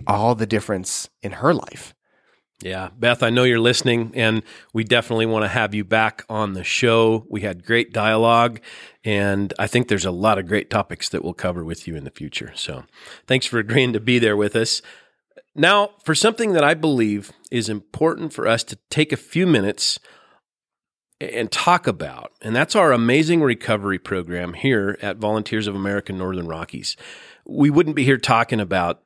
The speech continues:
Speaker 2: the concept of recovery and sharing these stories if we didn't have such a robust ministry and recovery program that allows people to go through physical,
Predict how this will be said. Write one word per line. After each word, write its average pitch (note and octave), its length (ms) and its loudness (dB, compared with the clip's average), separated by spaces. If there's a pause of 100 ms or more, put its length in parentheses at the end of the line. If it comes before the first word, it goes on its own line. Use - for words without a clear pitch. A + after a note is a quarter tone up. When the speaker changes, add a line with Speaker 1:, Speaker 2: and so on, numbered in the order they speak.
Speaker 2:
the G2+ 180 -4
concept A2+ 600 0
of F#2 120 -2
recovery G#2+ 800 2
and F#2+ 240 -2
sharing B2 360 4
these G2+ 180 2
stories F#2+ 560 0
if - 180 -14
we A2+ 120 -4
didn't D3+ 280 -2
have E2 400 -2
such - 240 -2
a F#2 80 -2
robust G2 920 0 (420)
ministry B2 840 2
and G#2 120 -2
recovery A#2 600 0
program F#2+ 760 -2
that F2 120 -4
allows G#2 560 2
people G#2 380 -4
to G2 140 -4
go A2 220 4
through G#2+ 300 0
physical, C3 640 2